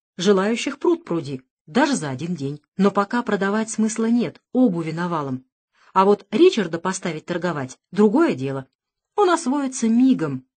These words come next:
как-никак образование имеется. А на вырученные деньги она бы обои в той же Москве закупила. И обоями она бы с удовольствием торговала. Вкус у нее отменный, и покупателя чувствуют,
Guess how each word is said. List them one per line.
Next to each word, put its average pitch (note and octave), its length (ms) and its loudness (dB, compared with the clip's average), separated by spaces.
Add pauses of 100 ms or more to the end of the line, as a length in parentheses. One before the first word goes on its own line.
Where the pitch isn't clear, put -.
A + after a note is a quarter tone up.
как-никак C#4+ 480 0
образование F3 640 -2
имеется. D3+ 480 -8 (140)
А G3 120 2
на G3+ 140 4
вырученные G3+ 560 0
деньги G3 460 2 (220)
она C#4 240 4
бы C4 200 2
обои C4+ 420 0
в C4 100 -8
той D#4+ 180 0
же A#3+ 120 0
Москве E3+ 420 -4
закупила. E3 640 -6 (180)
И G3 120 2
обоями F#3+ 720 0 (160)
она D#4 200 2
бы C#4 100 0
с - 140 -8
удовольствием G#3+ 640 -2
торговала. D#3 600 -6 (280)
Вкус - 380 0
у - 20 2
нее E3 300 -2
отменный, F3+ 760 -2 (260)
и F#4+ 80 4
покупателя A3+ 720 -2
чувствуют, F#3 600 -4